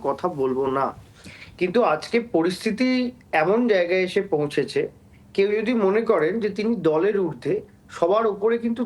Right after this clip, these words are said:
দল, ব্যক্তি নয়। সুতরাং তিনি নিজেকে বড় মনে করছেন, দলের থেকে বড় মনে করছেন। যে কর্মীরা তাকে জিতিয়ে এনেছে, তাদের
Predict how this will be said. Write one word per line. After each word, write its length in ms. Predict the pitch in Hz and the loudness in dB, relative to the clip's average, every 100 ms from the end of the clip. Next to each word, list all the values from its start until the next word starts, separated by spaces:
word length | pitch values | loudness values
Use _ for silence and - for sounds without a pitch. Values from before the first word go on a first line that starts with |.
| 175 | 0
দল, 120 | 151 127 - - - - - - - - - | 0 -2 -8 -20 -20 -20 -20 -20 -20 -20 -4
ব্যক্তি 320 | 185 190 - | -4 -2 -2
নয়। 240 | 190 135 107 - - - - - - - | -2 -2 -6 -16 -20 -20 -20 -20 -20 -6
সুতরাং 380 | 208 226 240 240 233 | 0 0 2 -2 0
তিনি 180 | 226 233 | 0 2
নিজেকে 340 | 226 220 233 | 2 0 0
বড় 240 | 226 214 220 226 | 0 2 2 0
মনে 140 | 220 220 | 0 0
করছেন, 260 | 214 226 214 | -2 -2 0
দলের 260 | 190 196 196 | 0 0 -2
থেকে 140 | 214 208 | -2 0
বড় 200 | 185 180 175 | 0 0 0
মনে 100 | 160 | -2
করছেন। 360 | 143 - 135 127 - - - 165 | -4 -6 -12 -14 -20 -20 -10 -4
যে 100 | 208 | -2
কর্মীরা 460 | 208 208 202 226 | 0 0 2 0
তাকে 220 | 226 220 214 | 0 0 0
জিতিয়ে 400 | 175 185 220 220 | -2 -2 0 0
এনেছে, 220 | 208 196 | 0 0
তাদের 280 | 196 190 202 | 0 2 0